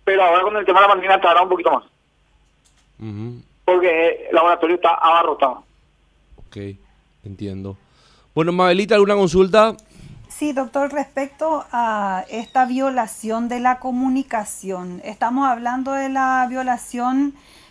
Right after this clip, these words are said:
Speaker 3: eh, de la privacidad de la persona, eh, para comunicarse con otros. Eh, ¿podría existir,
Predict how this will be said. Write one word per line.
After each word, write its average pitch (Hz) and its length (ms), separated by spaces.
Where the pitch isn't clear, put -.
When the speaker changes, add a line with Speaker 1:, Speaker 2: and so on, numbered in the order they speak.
Speaker 3:
eh, 220 680
de 220 320
la 254 220
privacidad 262 760
de 311 120
la 294 140
persona, 262 880
eh, 196 960
para 240 260
comunicarse 247 840
con 220 280
otros. 277 640
Eh, 240 200
¿podría 240 400
existir, 285 760